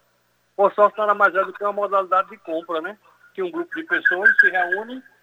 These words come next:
para formar uma espécie de poupança para adquirir um bem, né? É muito comum hoje o consórcio pra moto,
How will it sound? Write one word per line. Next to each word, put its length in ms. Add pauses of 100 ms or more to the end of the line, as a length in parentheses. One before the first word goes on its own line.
(400)
para 140
formar 280
uma 100
espécie 360
de 80
poupança 640
para 180
adquirir 300
um 80
bem, 280
né? 120 (960)
É 220
muito 280
comum 380
hoje 180
o 40
consórcio 520
pra 320
moto, 560